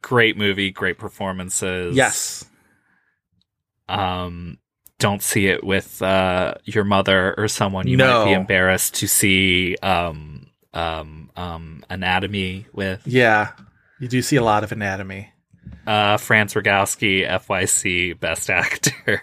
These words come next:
Speaker 1: <laughs> twenty twenty-three.
Speaker 2: He's, he's tremendous. He's very, very good. For as much as I hate
Speaker 1: Incredible.
Speaker 2: his character, I cannot
Speaker 1: Hilarious.
Speaker 2: deny it. He's, uh, he's great. All right.
Speaker 1: Listen, if you appreciate the cinema of men in a slutty, meshy top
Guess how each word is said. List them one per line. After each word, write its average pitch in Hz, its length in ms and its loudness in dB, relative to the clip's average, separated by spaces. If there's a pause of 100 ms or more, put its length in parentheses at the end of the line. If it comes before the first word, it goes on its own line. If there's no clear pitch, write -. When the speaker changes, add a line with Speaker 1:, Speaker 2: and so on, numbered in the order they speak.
Speaker 1:
<laughs> - 60 -20
twenty 92 360 -8
twenty-three. 107 640 -6
Speaker 2:
He's, 156 140 2 (180)
he's 220 260 -2 (100)
tremendous. 117 460 -2
He's 165 160 -2
very, 151 220 4
very 110 180 -4
good. - 200 -18 (320)
For 185 120 -2
as 156 100 0
much 220 140 0
as 247 80 -2
I 247 60 6
hate 196 40 2
Speaker 1:
Incredible. 170 220 2
Speaker 2:
his 156 120 -2
character, 127 400 -2
I - 20 -4 (280)
cannot 120 240 -4
Speaker 1:
Hilarious. 71 140 -10
Speaker 2:
deny - 160 -10
it. 50 240 -18
He's, 117 460 -20
uh, 107 320 -12
he's 110 220 -20
great. - 380 -20 (960)
All 196 140 6
right. - 600 -4
Speaker 1:
Listen, 123 360 -4
if 110 140 -6
you 156 140 0
appreciate 196 840 0
the 135 140 -8
cinema 143 720 0
of 120 220 -4
men 127 520 2
in 120 440 -4
a 120 100 -8
slutty, 120 500 -4
meshy 117 400 -6
top 101 380 -4